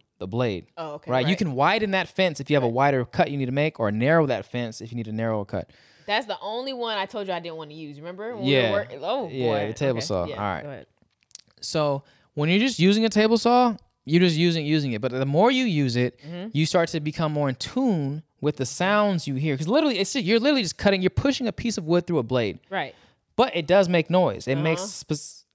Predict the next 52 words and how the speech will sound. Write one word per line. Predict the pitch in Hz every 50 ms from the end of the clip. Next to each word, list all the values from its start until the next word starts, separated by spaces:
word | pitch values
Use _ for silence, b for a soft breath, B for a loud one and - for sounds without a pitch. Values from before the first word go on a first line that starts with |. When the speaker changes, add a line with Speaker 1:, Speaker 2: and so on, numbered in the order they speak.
| _ _ _ _ _ _ _ _
Speaker 2:
Specific. | - - - 165 - 190 170 - 285 339 - - - -
Speaker 1:
specific, | - - - - - - - 143 127 -
sp-, |
<laughs> | - - -
specific | - - 147 - - - - 285 - - - 175 160 - - _ _ _ _ _ _ -
noise. | 120 123 123 110 98 87 92
It | 113 131
makes | 151 185 175 -
a | 170 175
specific | 165 - - - - - 247 233 - 175 - _ _ _ _ -
noise, | 110 110 104 95 90 -
specific | - - - 156 - - 175 - 143 -
sound. | - 196 196 180 147 117 95 - b b b b b b b b b b b b b b b b -
And | 185 185 185 185
so, | - - 202 190
like, | 190 180 160
when | 165 170
you're | 185 214
making | 233 247 233 220
a | 196
clean, | 185 - - 220 220 220
easy | 202 190 165 185 -
cut, | - 233 254 262 254 - - _ _ _ _ _ _ -
you're | 147 165
like, | 165 160 151 -
"Oh, | 185 170
it's | 147 -
really, | - - 165 139
it's | - -
pretty | - 190 170 -
quiet." | - - - 135 131 110 85 - 151
Speaker 2:
Right, | 143 131 117 92 -
right, | 117
Speaker 1:
Right? | 131 160 175
But | 156 139
Speaker 2:
right. | 143
Speaker 1:
when | 147
you're | 156 170 185
going | 220 226 233 214
through, | 214 190
like, | 175 160 -
a | 123
rough | 113 110 123 165 240 277 277 - - - _ _ -
or | - 139 135 120
a, |
th-, | - - - - 131 139
a |
dense | 131 113 - 131 156 196 202 - -
piece | - 208 196 - 156
of | 123 117
wood, | 117 127 139 165 220 233
Speaker 2:
Mm-hmm. | 226 190 175 175 214